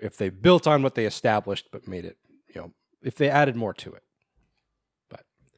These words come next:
it's neither here nor there. Um, no, Elizabeth Banks, who recently just fucking tanked <laughs> at the box office with, uh, her ridiculous reboot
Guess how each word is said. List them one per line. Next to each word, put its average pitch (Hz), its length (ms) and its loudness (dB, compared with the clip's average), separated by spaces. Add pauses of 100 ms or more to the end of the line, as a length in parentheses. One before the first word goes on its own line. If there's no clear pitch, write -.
(500)
it's 139 100 -12
neither 131 200 6
here 107 160 -2
nor 95 120 -6
there. - 180 -16 (880)
Um, 165 380 6 (340)
no, 151 320 6
Elizabeth 185 440 6
Banks, 143 420 4
who 123 680 2
recently 123 640 2
just 113 720 2
fucking 98 840 -6
tanked 117 680 -2
<laughs> - 480 -4
at - 160 6
the 151 260 0
box 139 400 4
office 107 560 -4 (580)
with, 117 200 -4 (280)
uh, 107 340 2
her 110 480 2 (760)
ridiculous 107 960 -2
reboot 98 480 -2